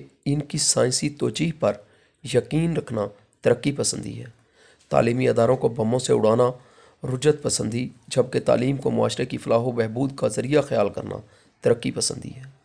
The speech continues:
औरत को चार दीवारी के अंदर कैद देखने की ख्वाहिश रुज्जत पसंदी की अलामत है, जबकि औरत को मुआशरे का फ़ाल रुकन देखने की तमन्ना करना तरक्की पसंदी है।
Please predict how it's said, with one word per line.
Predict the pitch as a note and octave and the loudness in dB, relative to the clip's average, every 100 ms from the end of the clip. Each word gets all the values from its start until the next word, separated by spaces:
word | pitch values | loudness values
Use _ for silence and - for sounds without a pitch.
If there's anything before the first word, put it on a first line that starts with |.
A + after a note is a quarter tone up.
| _ _ _ _ _ _ _ _ _ _ _ _ _ _ _ - - _ - | _ _ _ _ _ _ _ _ _ _ _ _ _ _ _ -20 -20 _ 2
औरत | C3 C3+ D#3 | 6 8 6
को | D#3 | 2
चार | - B2 A#2+ | 4 6 6
दीवारी | B2+ A#2+ C#3 | 4 4 4
के | C3+ | 2
अंदर | B2 C3+ C3 | 2 2 2
कैद | A#2+ A#2+ | 4 4
देखने | A#2 A#2 - C3+ | 2 0 0 -2
की | B2+ | -4
ख्वाहिश | - A#2 B2 G#2 - _ _ _ - - | -2 0 0 -2 -8 _ _ _ -20 -8
रुज्जत | B2+ B2+ C#3+ D3 | -4 2 2 2
पसंदी | C3 - A#2 C3+ | 0 0 -2 -2
की | B2 | 0
अलामत | G#2+ G#2+ A2 G#2+ | 2 2 0 -4
है, | A#2 - _ _ _ - | -12 -16 _ _ _ -4
जबकि | - A2+ - | 2 2 2
औरत | A#2 B2 C3 | 2 2 0
को | B2 | 0
मुआशरे | A2+ A2 B2 | 0 0 -4
का | A#2 | -4
फ़ाल | - G#2+ G#2+ A#2+ | 0 4 6 4
रुकन | B2 B2+ A#2+ | -2 -6 -4
देखने | A2 A2+ - | -4 -4 -6
की | A#2+ A2 | -6 -4
तमन्ना | A2+ G#2+ B2 B2 | 0 2 2 0
करना | - G2+ G2 - - _ _ - | -2 -4 -4 -8 -20 _ _ -2
तरक्की | A#2+ - - | -2 0 -6
पसंदी | A#2 - - A#2+ | -4 -4 -6 -12
है। | C3+ | -14